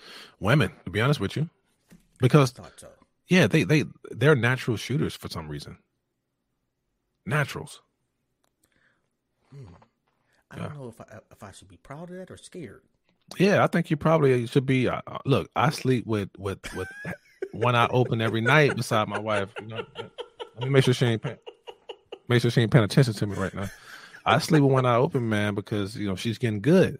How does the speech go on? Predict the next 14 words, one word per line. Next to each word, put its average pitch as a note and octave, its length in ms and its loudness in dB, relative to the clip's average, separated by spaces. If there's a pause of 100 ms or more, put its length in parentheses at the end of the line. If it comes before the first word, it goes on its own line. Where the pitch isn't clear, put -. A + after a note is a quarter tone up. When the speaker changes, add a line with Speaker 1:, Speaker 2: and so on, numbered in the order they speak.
Speaker 1:
and - 80 -16
I'm E2+ 100 -12
scared. D#3 420 0 (180)
I D#2+ 80 -10
don't A#2 80 -4
wanna A#2+ 140 -4
piss A#2+ 180 -6
her B2+ 60 0
off D#3+ 140 4
too, G#2+ 280 -4
too G#2 120 -10
much, D#2 300 -12
you E2+ 60 -12
know? C3+ 200 -6